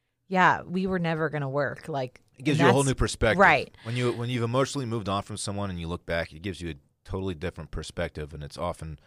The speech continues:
Speaker 1: Right.
Speaker 2: like,
Speaker 1: The
Speaker 2: much more
Speaker 1: problem
Speaker 2: accurate.
Speaker 1: with moving on from someone,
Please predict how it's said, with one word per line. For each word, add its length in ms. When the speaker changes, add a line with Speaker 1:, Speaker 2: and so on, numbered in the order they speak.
Speaker 1:
Right. 300
Speaker 2:
like, 240
Speaker 1:
The 80
Speaker 2:
much 140
more 60
Speaker 1:
problem 440
Speaker 2:
accurate. 140
Speaker 1:
with 360
moving 340
on 160
from 160
someone, 720